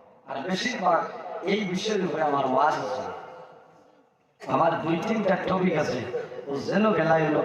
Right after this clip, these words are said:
কোনো সময় নিজে বদলা লাগে, আল্লাহ হইল হুন্না ওয়াজ। বুঝতে পারছেন? এখন মা বাবা ওয়াজ দিছে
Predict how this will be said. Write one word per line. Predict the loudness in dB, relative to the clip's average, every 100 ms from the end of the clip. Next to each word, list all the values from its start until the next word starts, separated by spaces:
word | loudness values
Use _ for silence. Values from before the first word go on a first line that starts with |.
| 2
কোনো | 0
সময় | 0 2 2
নিজে | 4 2
বদলা | 2 0 2 4
লাগে, | 4 0 -4 -6 -6 -10 -14 -6
আল্লাহ | -2 0
হইল | 0 -2
হুন্না | -2 -2 0 0
ওয়াজ। | 0 -4 -8 -12 -14 -14 -18 -18 -18 -18 -12
বুঝতে | 0 2
পারছেন? | 2 0 0 0 -4 -10 -10 -2
এখন | 2 4 6
মা | 6 6
বাবা | 6 4 4 2
ওয়াজ | 4 4 2
দিছে | -2 -2